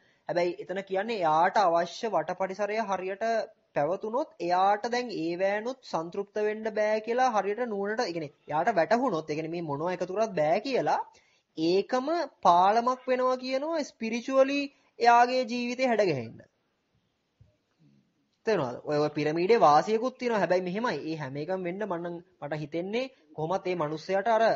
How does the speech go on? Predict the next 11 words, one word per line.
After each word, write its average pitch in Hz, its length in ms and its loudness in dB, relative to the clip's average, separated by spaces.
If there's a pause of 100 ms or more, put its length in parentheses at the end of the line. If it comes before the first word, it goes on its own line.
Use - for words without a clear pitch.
(540)
මේ 131 280 -10
සතුට 185 580 -4
කියන 226 340 -2
එක 240 160 -2 (120)
හොයන 214 360 2
මානසිකත්වයක් 240 640 0
තියෙනවනේ. 180 300 -6
සතුට 160 240 -4
හොයනවා 180 260 -2
කියන්නේ 196 300 -2
දැන් 214 140 -2